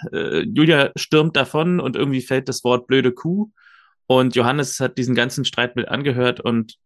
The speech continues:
sagt, „Hm, wohl eher blöder Ochse“, meint sich damit selbst, weil er eben gehört hat, dass Lisa alles organisiert hat.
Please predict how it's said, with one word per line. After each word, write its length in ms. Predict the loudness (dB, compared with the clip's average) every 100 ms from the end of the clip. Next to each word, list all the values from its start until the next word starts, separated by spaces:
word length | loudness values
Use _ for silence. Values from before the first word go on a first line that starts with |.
| _
sagt, 600 | -2 0 0 -6 -18 -20 _ _ _ _ _ _ _ _ _
„Hm, 220 | -4 -4 -6 _ _ -6
wohl 180 | -2
eher 180 | 2 0
blöder 380 | 2 4 4 2
Ochse“, 440 | -4 -6 -10 -12 -14
meint 260 | -8 -6 -6
sich 120 | -6
damit 240 | -6 -6 -2
selbst, 380 | -2 -2 -4
weil 180 | -2 -2
er 300 | 0 -2 -4 _ _ _ _
eben 180 | -4 -2
gehört 260 | -2 -4
hat, 100 | -2
dass 120 | -4 -2
Lisa 240 | -2 0
alles 440 | -2 -2 -6 -10 _
organisiert 600 | -4 -2 -2 -4 -4 -6 -6
hat. 200 | -10